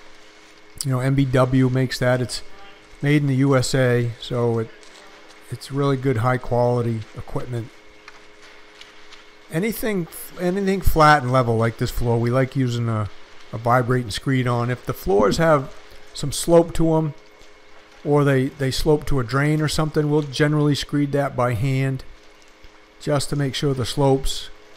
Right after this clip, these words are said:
don't sag on us. But when it's nice and level like this, there's, there's really nothing that beats a vibrating screed like that Screed Demon.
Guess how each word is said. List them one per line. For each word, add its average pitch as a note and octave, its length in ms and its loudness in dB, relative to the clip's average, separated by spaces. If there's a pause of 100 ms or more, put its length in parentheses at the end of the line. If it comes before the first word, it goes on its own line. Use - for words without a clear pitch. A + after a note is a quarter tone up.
(200)
don't B2+ 200 -2
sag B2+ 540 0
on B2+ 180 0
us. B2+ 280 -4 (840)
But A#2+ 200 -2 (260)
when B2 180 -4
it's - 140 -6
nice D3 220 0
and C3+ 100 -2
level C3+ 240 0
like A#2+ 180 0
this, - 460 -6 (420)
there's, A2+ 420 -10
there's A#2 200 -8
really B2 260 -2
nothing A#2+ 300 -2
that A2 180 -6
beats B2+ 340 -6 (920)
a - 20 -6
vibrating A#2+ 520 0
screed A#2+ 340 -4
like A2 180 -4
that A2 160 -6
Screed A#2+ 300 -6
Demon. G#2+ 320 -6